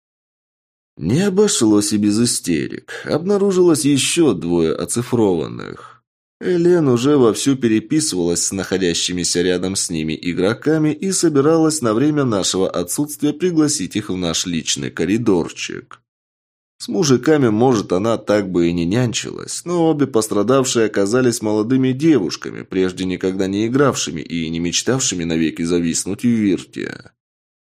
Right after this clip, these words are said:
На фоне общей статистики двое — это не так и много,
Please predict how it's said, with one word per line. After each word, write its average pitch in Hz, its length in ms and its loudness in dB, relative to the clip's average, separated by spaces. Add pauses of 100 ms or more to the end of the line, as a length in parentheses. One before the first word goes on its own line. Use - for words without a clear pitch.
(360)
На 80 220 -6
фоне 180 380 0
общей 147 340 0
статистики - 960 -4
двое — 110 640 -4
это 104 240 0
не 85 180 -2
так 98 280 -4
и - 20 4
много, 104 680 0